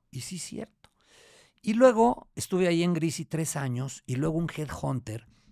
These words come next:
me jala a Camesa, Cables Mexicanos S A. Camesa era una empresa muy grande, cotizaba en bolsa y era cable de tracción, no cable eléctrico, no, era cable de tracción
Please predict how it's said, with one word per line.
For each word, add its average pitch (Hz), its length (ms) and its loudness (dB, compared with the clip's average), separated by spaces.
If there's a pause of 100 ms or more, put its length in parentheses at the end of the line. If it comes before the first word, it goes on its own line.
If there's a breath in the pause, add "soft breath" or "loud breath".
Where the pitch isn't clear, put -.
(400 soft breath)
me 117 160 -12
jala 135 420 -10
a 117 120 -14
Camesa, 139 580 -10 (540)
Cables 110 400 -8
Mexicanos 110 720 -10
S 120 240 -8
A. 123 160 -8 (540 soft breath)
Camesa 127 360 -2
era 127 40 -2
una 135 80 0
empresa 127 240 -6
muy 120 120 -2
grande, 117 340 -2
cotizaba 110 480 -6
en 120 120 0
bolsa 113 420 -4 (600 loud breath)
y 175 100 2
era 185 160 2
cable 190 260 6
de 160 80 4
tracción, 95 720 -4
no 131 160 0
cable 127 240 -2
eléctrico, - 580 -10
no, 101 140 -10
era 120 200 -8
cable 147 280 -4
de 113 80 -6
tracción - 640 -10